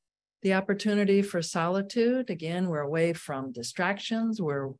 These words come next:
away from overwhelm. The second part of this question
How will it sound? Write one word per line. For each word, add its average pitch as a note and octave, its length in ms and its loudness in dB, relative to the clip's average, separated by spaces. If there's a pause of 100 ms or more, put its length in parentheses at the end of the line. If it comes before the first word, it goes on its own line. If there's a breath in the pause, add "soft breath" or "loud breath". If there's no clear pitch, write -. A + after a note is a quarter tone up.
(120)
away C#3+ 320 -2
from C#3 400 -4 (560)
overwhelm. F#3 840 4 (1800)
The F3+ 100 4
second C#4+ 480 2
part F#3+ 240 6
of E3+ 120 4
this E3 180 2
question G#3 640 2